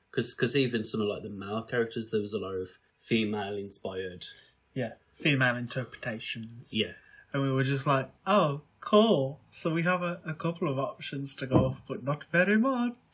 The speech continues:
Speaker 1: Mm.
Speaker 2: Um, but I really like the idea of doing a princess and then doing the, the gender bent version.
Speaker 1: Yeah, like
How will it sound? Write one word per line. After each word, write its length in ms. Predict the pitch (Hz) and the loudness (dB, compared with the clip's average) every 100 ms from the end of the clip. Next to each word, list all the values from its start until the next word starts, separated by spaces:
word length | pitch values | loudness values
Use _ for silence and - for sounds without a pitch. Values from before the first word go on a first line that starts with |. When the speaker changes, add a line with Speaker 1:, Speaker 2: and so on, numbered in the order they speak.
| - - | -4 -2
Speaker 1:
Mm. 280 | 95 90 90 - _ _ _ - | -2 -4 -8 -16 _ _ _ 0
Speaker 2:
Um, 380 | 120 117 113 117 _ _ | 4 4 0 -8 _ _
but 80 | 151 | 0
I 180 | 123 170 | 8 8
really 280 | 175 160 147 | 8 2 2
like 220 | 135 127 | 0 0
the 80 | 139 | -2
idea 340 | 131 117 135 | -2 -2 -4
of 180 | 123 113 | -4 -6
doing 160 | 135 127 | -6 -4
a 60 | |
princess 800 | 113 - 135 - - 131 - - | -6 -6 -6 -6 -6 -6 -6 -8
and 120 | 123 120 | -8 -6
then 140 | 123 | -6
doing 240 | 117 120 123 | -4 -4 -4
the, 220 | 123 120 - | -4 -8 -8
the 80 | 135 | -6
gender 400 | 117 131 123 120 | -4 -2 -2 -2
bent 280 | 113 120 104 | -2 -4 -4
version. 680 | 120 113 113 113 117 120 117 _ - | -8 -8 -8 -8 -8 -8 -12 _ -4
Speaker 1:
Yeah, 340 | 107 101 98 - - | 0 0 -2 -12 -6
like 340 | 107 98 92 | -2 0 -2